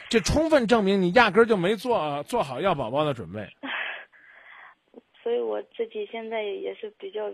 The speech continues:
Speaker 2: 比较焦虑，比较害怕，第一反应是我是害怕，你知道吧？
Speaker 1: 去找医生，好好咨询，
Speaker 2: 行，好的。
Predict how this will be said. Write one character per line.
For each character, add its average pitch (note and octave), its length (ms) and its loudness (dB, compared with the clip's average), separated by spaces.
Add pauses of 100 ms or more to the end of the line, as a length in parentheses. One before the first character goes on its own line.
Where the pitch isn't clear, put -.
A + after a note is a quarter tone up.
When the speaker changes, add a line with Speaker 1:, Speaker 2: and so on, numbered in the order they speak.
Speaker 2:
比 - 120 -16
较 G#3+ 140 -4
焦 A3 340 -6
虑， G#3 360 -4
比 G3 120 -12
较 A3+ 100 -2
害 A3+ 220 0
怕， G#3+ 260 -4
第 A3+ 160 -10
一 B3+ 80 -6
反 F#3+ 240 -10
应 F#3+ 80 -10
是 G#3 80 -12
我 F#3+ 260 -4
是 A3+ 120 -12
害 A3+ 220 -6
怕， A#3+ 260 -10
你 F3+ 160 -14
知 - 80 -18
道 - 80 -8
吧？ F3+ 40 -10
Speaker 1:
去 - 240 -4
找 G2+ 460 -6 (580)
医 D3 160 -4
生， D3+ 280 0 (1080)
好 F#2+ 340 -10
好 D#3 280 0
咨 A#2 220 -6
询， G2 100 -8
Speaker 2:
行， - 0 -
好 F2 60 -14
的。 - 60 -20